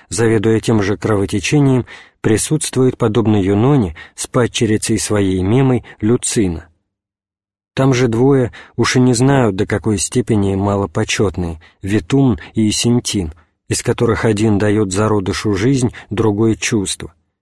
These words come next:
И хотя они самые незнатные, дают, однако же, несравненно больше,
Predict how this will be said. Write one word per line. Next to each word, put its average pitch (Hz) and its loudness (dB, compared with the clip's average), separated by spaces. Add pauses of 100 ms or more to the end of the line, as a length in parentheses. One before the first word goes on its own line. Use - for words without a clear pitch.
(540)
И 120 0
хотя 120 0
они 113 2
самые 104 0
незнатные, 104 0 (420)
дают, 117 0
однако 135 0
же, 120 0
несравненно 120 2
больше, 110 0